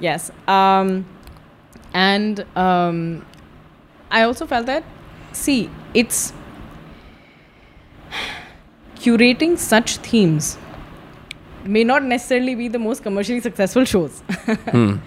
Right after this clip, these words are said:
Speaker 1: So, for example, um, I had done this one show at, um,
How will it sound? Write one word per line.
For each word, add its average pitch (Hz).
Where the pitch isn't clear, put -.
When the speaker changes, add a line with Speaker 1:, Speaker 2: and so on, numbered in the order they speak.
Speaker 1:
So, 226
for 226
example, 220
um, 175
I 185
had 196
done 190
this 185
one 180
show 175
at, 165
um, 156